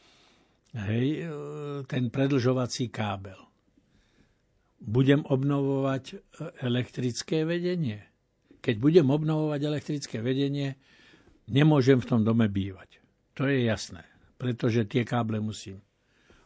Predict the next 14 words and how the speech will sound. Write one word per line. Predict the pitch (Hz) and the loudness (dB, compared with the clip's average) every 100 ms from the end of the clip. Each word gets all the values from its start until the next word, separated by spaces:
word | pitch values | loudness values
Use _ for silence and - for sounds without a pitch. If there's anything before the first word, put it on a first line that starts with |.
| _ - | _ -4
poodstrihávať, | 143 156 151 - - 160 147 160 151 147 139 135 _ _ | 0 0 -2 -4 -4 -2 0 -2 -4 -4 -6 -8 _ _
vysekať | 120 113 123 - 113 113 104 | -10 -2 -2 -2 -6 -6 -6
nové | 110 117 107 104 | -4 -4 -8 -10
drážky | 123 143 156 151 - - 143 135 _ _ _ - - | -8 -4 -4 -6 -12 -6 -6 -6 _ _ _ -20 -2
a | 135 | 0
vložiť | 113 127 117 127 110 | 4 6 6 4 2
nové | 110 110 107 101 | 2 2 0 -4
káble. | 110 98 95 95 - _ _ _ _ _ _ _ _ _ _ | -10 -10 -14 -20 -20 _ _ _ _ _ _ _ _ _ _
Samozrejme, | - 135 131 127 131 135 139 | -2 4 6 6 6 4 -2
keď | - 110 - | -2 -4 2
už | 156 117 123 | 2 2 0
vymieňam | 117 123 117 110 107 104 | 2 4 4 4 0 -4
nové | 107 104 104 | -8 -10 -12
káble, | 135 135 139 143 147 | -6 -2 0 0 -2